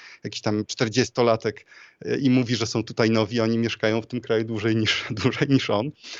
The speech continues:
Więc ja robiłem badania nad, e, podmiotowością polityczną tych, tych grup społecznych. I to jest bardzo, bardzo ciekawe, bo,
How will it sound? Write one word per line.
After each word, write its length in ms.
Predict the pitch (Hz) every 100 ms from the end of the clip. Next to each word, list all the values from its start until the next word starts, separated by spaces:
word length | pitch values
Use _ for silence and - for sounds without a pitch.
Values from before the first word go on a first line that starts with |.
| - - _ _ _ _ _ _ _ 143
Więc 260 | 147 147
ja 120 | 143 156
robiłem 280 | 165 175
badania 340 | 170 151 175 170
nad, 300 | 160 160 160
e, 140 | 151
podmiotowością 640 | 156 147 147 151 196 - 170
polityczną 520 | 127 107 113 110 104
tych, 220 | 107 -
tych 120 | 110
grup 220 | - 107
społecznych. 340 | - 113 120 117
I 20 |
to 80 | 135
jest 120 | 123
bardzo, 280 | 165 170 156
bardzo 240 | 151 135
ciekawe, 420 | - 131 143 127
bo, 240 | 104 110